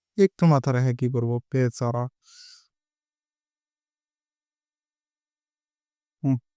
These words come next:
হুম, he is already done, done with the world।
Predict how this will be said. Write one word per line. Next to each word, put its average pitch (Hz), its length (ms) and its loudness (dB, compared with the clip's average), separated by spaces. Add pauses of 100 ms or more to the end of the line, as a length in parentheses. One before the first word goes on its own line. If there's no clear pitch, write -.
(1000)
হুম, 139 180 -2
he 131 180 0
is 123 140 2
already 123 400 2
done, 120 240 0 (160)
done 120 240 -2
with 120 200 0
the 120 140 -2
world। 123 420 -2